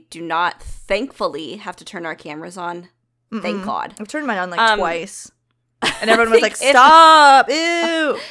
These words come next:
Speaker 1: <laughs>
Speaker 2: tomato,
Speaker 1: Yeah, it actually
Speaker 2: tomato."
Speaker 1: correct the screen. Um, but I think that if our, um, you know, respective coworkers ever saw what we look like, they would be like, "Oh my God, fire."
Speaker 2: They wouldn't know
Speaker 1: Fire
Speaker 2: what
Speaker 1: them
Speaker 2: to do.
Speaker 1: and send fire to them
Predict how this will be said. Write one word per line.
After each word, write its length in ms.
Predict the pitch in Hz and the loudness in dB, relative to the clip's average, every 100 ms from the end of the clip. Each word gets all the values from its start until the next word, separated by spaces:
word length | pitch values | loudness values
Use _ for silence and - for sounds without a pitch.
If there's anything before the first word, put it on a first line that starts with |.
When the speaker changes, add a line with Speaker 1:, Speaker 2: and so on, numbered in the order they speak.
| 339 | -20
Speaker 1:
<laughs> 280 | - _ - | -20 _ -8
Speaker 2:
tomato, 280 | 254 262 277 | -4 -2 2
Speaker 1:
Yeah, 80 | 185 | 2
it 20 | |
actually 160 | 185 254 269 | 0 -2 -2
Speaker 2:
tomato." 280 | 254 202 - - _ _ _ | -2 -6 -10 -20 _ _ _
Speaker 1:
correct 500 | - - 190 196 _ | -6 -2 -2 -4 _
the 60 | 185 | -18
screen. 380 | - 170 165 - _ - _ | -14 -14 -14 -16 _ -20 _
Um, 380 | 208 214 196 185 _ | 0 0 0 -10 _
but 280 | 240 226 - _ _ _ _ _ _ _ 226 | 2 4 2 _ _ _ _ _ _ _ -6
I 80 | |
think 180 | 262 294 | -6 -4
that 120 | 339 | -4
if 120 | 330 311 | -2 -2
our, 400 | 262 233 196 - | 0 0 -2 -2
um, 400 | 196 180 170 _ _ _ _ - | -2 -2 -6 _ _ _ _ -12
you 140 | 220 | -8
know, 160 | 190 180 | -8 -8
respective 500 | 202 - 180 202 - | -10 -10 -10 -10 -10
coworkers 520 | 165 170 185 196 196 | -6 -6 -6 -10 -8
ever 240 | 170 175 190 | -8 -6 -8
saw 360 | 202 156 165 | -6 -4 -4
what 140 | 175 175 | -6 -12
we 80 | 180 | -14
look 180 | - | -16
like, 200 | 139 190 | -16 -14
they 120 | - 151 | -14 -14
would 120 | - | -14
be 80 | 123 | -14
like, 200 | 147 - - | -14 -14 -10
"Oh 300 | 170 190 - | -8 -10 -14
my 120 | 202 202 | -16 -14
God, 120 | - - _ _ _ | -14 -16 _ _ _
fire." 640 | - - 165 160 156 233 | -20 -6 -6 -4 -4 -2
Speaker 2:
They 160 | 233 | 0
wouldn't 340 | 269 339 370 311 | -2 -4 -6 -2
know 100 | 254 | 4
Speaker 1:
Fire 180 | 240 269 | 6 4
Speaker 2:
what 120 | 247 | 4
Speaker 1:
them 260 | 240 247 | 2 2
Speaker 2:
to 60 | 247 | 0
do. 260 | 156 95 - | -4 -8 -2
Speaker 1:
and 160 | 233 233 | -2 0
send 360 | - 233 226 - | 2 2 2 -2
fire 400 | 240 202 185 190 | 0 2 0 -6
to 160 | - | -10
them 300 | 170 107 240 | -12 -10 -10